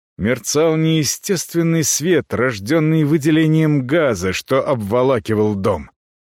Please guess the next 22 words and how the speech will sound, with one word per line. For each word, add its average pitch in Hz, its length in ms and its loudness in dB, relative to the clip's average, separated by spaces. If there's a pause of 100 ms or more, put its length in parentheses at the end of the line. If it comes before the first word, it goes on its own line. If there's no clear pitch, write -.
(340)
"Вам 185 380 2
не 190 100 4
надобно, 85 840 -2
вы 202 160 2
не 202 120 4
должны 190 400 2
это 185 300 2
видеть", 123 520 0 (440)
дрожа 110 460 -2
сказал 127 440 0
я 123 160 2
Ашеру 131 560 -4 (300)
и 107 100 0
с 110 140 0
дружеской 160 500 -4
настойчивостью 180 880 -2
увел 156 380 2
его 139 260 2
от 131 140 0
окна 135 340 -2
и - 180 -8
усадил. 95 640 -6